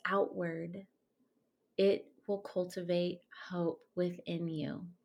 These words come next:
Number eight, maintain a positive mindset. I talk about this a lot. I have talked about this in my previous podcasts about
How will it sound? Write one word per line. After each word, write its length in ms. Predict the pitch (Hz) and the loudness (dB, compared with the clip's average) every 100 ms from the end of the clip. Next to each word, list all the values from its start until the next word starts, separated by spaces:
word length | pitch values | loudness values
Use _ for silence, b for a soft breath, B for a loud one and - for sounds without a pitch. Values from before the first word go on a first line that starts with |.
| _ _ _ _ _ _ _ _ - _ | _ _ _ _ _ _ _ _ -20 _
Number 400 | 190 190 196 190 - | -2 -2 -2 -4 -2
eight, 320 | 170 165 160 - | -2 -2 -6 -4
maintain 480 | 175 185 190 190 175 | -2 -2 -2 -4 -4
a 40 | |
positive 420 | 175 165 175 190 | -6 -8 -6 -8
mindset. 640 | 190 165 165 160 - 165 - - B B B - | -6 -4 -4 -6 -10 -14 -16 -20 B B B -8
I 40 | |
talk 260 | 175 175 175 | -2 -2 0
about 320 | 175 180 180 | 0 0 2
this 380 | 180 190 - - B B B _ _ _ _ _ _ | 2 2 -2 -16 B B B _ _ _ _ _ _
a 80 | 175 | 2
lot. 540 | 175 156 208 240 - - _ - - | 4 4 2 0 -8 -14 _ -14 -4
I 60 | |
have 200 | 175 170 | -2 -2
talked 300 | - 180 180 | 0 0 0
about 240 | 175 180 180 | -2 -2 0
this 200 | 175 175 | 0 0
in 80 | |
my 100 | 175 | -2
previous 500 | 175 - 170 - - | -2 0 -2 0 -4
podcasts 680 | - 233 233 233 226 220 220 | -2 4 4 4 2 2 0
about 320 | 190 185 175 | -2 2 2